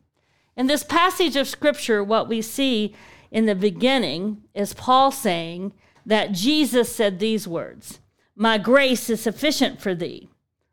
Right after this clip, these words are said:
for my strength is made perfect in weakness." And then we hear Paul respond to those words with this, "Most gladly, therefore, will I rather glory in my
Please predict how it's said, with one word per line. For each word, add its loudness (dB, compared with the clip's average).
for 0
my 2
strength -2
is 0
made -2
perfect -2
in -8
weakness." -10
And 2
then 4
we 2
hear 2
Paul 4
respond 2
to -2
those -4
words -6
with -4
this, 0
"Most 2
gladly, 4
therefore, 2
will 2
I 4
rather 0
glory 2
in 2
my 2